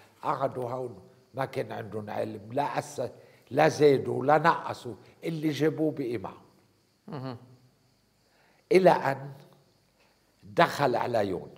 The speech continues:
Speaker 1: أولًا، آه، السريان الأرثوذكس دخلوا بالأول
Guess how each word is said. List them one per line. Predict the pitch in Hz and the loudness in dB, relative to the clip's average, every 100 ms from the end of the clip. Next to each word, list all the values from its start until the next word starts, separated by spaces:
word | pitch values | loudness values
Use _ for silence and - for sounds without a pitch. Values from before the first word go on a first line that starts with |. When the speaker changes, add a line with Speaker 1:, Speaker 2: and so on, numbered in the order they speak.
| - | -4
Speaker 1:
أولًا، | 135 117 104 92 85 82 - _ _ _ _ _ _ _ _ _ _ _ - | -2 -2 -4 -4 -8 -12 -20 _ _ _ _ _ _ _ _ _ _ _ -10
آه، | 104 101 98 - | -6 -4 -6 -8
السريان | - - 123 135 135 | -12 -10 -4 -2 -2
الأرثوذكس | 117 104 98 117 107 107 - - | -2 -8 -6 -6 -6 -6 -10 -2
دخلوا | 110 - 92 78 67 73 - _ _ _ _ _ _ _ _ _ | -2 -2 -10 -10 -12 -16 -20 _ _ _ _ _ _ _ _ _
بالأول | 98 107 104 92 92 | -8 -2 -2 0 -4